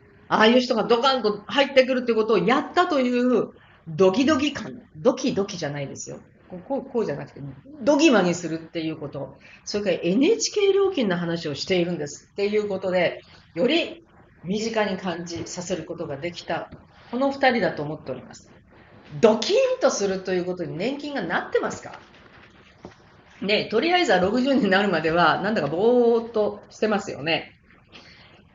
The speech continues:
年金制度正確に把握していない方、意外に多くないでしょうかということでですね、あ、ちょっと、あの、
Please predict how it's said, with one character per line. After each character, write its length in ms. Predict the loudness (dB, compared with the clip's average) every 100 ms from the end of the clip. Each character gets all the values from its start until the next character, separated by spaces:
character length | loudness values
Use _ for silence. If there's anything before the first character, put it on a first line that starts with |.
| _ _ 0
年 240 | 6 6 6
金 180 | 2
制 160 | 4 4
度 140 | 4
正 180 | 4 2
確 220 | 2 0
に 80 | 2
把 260 | 6 6 4
握 80 | -2
し 80 |
て 160 | -2 0
い 40 |
な 120 | 2 2
い 80 |
方、 220 | 2 2 4
意 100 | 4
外 220 | 4 4
に 80 | 2
多 120 | 0
く 120 | 0
な 100 | -2
い 60 | -2
で 80 |
し 100 | -2
ょ 60 | -4
う 40 |
か 120 | -4 -6
と 80 |
い 80 | -8
う 20 |
こ 100 | -10
と 120 | -10 -8
で 80 |
で 120 | -10 -12
す 120 | -10
ね、 260 | -8 -8 -10 -20 -18
あ、 100 | -12
ち 80 | -12
ょ 40 |
っ 20 |
と、 300 | -6 -4 -4 -6
あ 100 | -10
の、 420 | -10 -10 -10 -10